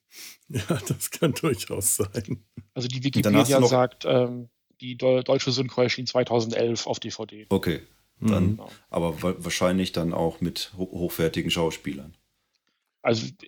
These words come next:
Speaker 2: ja, was halt damals gängig war. Ich weiß nicht, welches Studio, Studio damals, äh, beteiligt war. Also, weiß ich nicht, ähm, so ein Ghidorah-Film kam zweitausenddreizehn, Godzilla's Revenge, ähm, mit dem kleinen Kenny,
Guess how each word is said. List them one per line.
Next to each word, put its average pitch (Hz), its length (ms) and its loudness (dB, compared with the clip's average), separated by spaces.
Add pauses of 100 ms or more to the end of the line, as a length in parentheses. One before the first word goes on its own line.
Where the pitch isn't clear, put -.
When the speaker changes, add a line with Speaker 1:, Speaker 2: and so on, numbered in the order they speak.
(140)
Speaker 2:
ja, 127 380 2
was 127 120 -6
halt 123 180 -2
damals 127 300 4
gängig 127 320 0
war. 120 100 2
Ich 113 100 0
weiß 120 160 4
nicht, 117 100 -4
welches 123 180 2
Studio, 123 380 0
Studio 123 280 -12
damals, 117 500 2
äh, 120 360 2
beteiligt 120 560 0
war. 117 260 2 (480)
Also, 117 240 0 (220)
weiß 123 180 4
ich 117 120 -2
nicht, 123 200 -6
ähm, 127 380 2
so 127 100 -2
ein 123 60 0
Ghidorah-Film 131 640 2
kam 123 200 0
zweitausenddreizehn, 123 920 0 (140)
Godzilla's 127 480 2
Revenge, 123 480 2 (240)
ähm, 120 460 -2 (500)
mit - 100 -20
dem 117 100 -18
kleinen 120 400 2
Kenny, 131 440 2